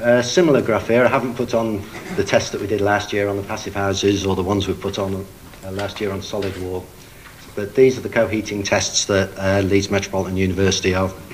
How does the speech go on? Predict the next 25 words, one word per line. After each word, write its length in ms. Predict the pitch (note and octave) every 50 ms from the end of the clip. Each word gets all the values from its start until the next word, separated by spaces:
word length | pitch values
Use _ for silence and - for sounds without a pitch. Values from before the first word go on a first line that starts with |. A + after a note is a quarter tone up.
| - -
our 60 | F#2
research 460 | F#2 G2 G2 F#2+ - F#2+ F#2 F#2 -
team, 200 | - G2 F#2 F2+
have 140 | F2 F2 -
performed. 400 | - - - G2 F#2 E2 E2+ - - - - - - - - - - - - - - - - - - - -
Uh, 220 | F#2 F#2 F#2 F2+ - - - - - - - - - - - - - - - - - - - - - -
basically 440 | F#2+ F#2 - - F2 F2+ F2+ F2+
over 160 | F#2 F2+ E2+ -
the 60 | F2+
last 280 | F#2 F2+ - - - - - - - - - -
six 360 | - - - G2 F#2+ - -
years 240 | F#2+ G2 G2 G2 -
or 40 | -
so. 340 | - F#2+ F2 F2 - - - - - - - - - - - - - - - - - -
Uh, 420 | A2 A2 A#2 A#2+ B2 A#2+ A#2+ - - - - - - - - - - - - - - - - - - - - - - - - - - - - - - - - - - - - - -
you 100 | A#2+ A#2+
can 120 | A#2 A#2 A#2
see 200 | - C3+ C3 G#2+
on 140 | G2 G2
there, 260 | G2 G2 G#2+ A2 G2+ F2+ - - - - - - - - -
in 340 | G2+ G#2 G#2 G#2 G#2 G2+ G2+ - - - - - - - - -
nearly 340 | A2+ A#2+ C3+ C3+ B2 A#2+ A2+
all 100 | G#2+ G2+
the 80 | G2
cases, 600 | F#2+ - G#2 G#2 G2+ - - G#2 G2+ - - -